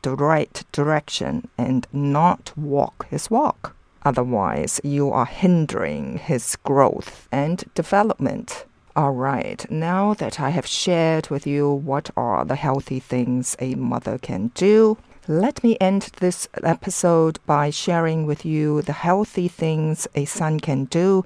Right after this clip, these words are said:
in order to create a healthier bond with his mother. Number one is to stay in touch. Now, this one depending on how old you are and whether you are still living at home.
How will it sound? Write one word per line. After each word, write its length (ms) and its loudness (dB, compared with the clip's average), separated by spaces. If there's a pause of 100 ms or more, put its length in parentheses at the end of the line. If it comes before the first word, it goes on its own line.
(120)
in 200 2
order 540 2
to 180 -4
create 600 -4
a 100 -2
healthier 600 -4
bond 560 -2
with 280 -6
his 280 -6
mother. 400 2 (480)
Number 320 0
one 460 0
is 240 0
to 120 -2
stay 500 0 (100)
in 180 4
touch. 560 -4 (100)
Now, 220 4
this 340 2
one 220 6
depending 680 2
on 140 0
how 320 0
old 380 0
you 240 -2
are 500 4 (160)
and 320 0
whether 460 2
you 180 2
are 100 2
still 400 -2
living 480 0
at 140 -2
home. 560 2